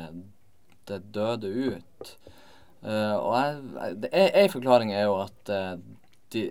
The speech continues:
kjerna i Tinnfotingene, det lille miljøet som var, vi var jo ikke mer enn femten tjue stykker på maksen.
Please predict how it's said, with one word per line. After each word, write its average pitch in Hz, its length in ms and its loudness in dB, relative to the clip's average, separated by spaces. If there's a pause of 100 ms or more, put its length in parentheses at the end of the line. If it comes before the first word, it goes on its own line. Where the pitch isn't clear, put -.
kjerna 117 760 2
i 87 320 -8
Tinnfotingene, 101 1000 -10
det 104 160 -2
lille 107 400 -2
miljøet 87 580 -4
som 92 160 -10
var, 95 280 0
vi 92 80 -8
var 104 220 2
jo 82 120 -4 (280)
ikke - 220 -12
mer 123 160 0
enn 71 240 -10
femten - 640 -12
tjue 90 260 -12
stykker 82 340 -16
på - 200 -20
maksen. - 480 -14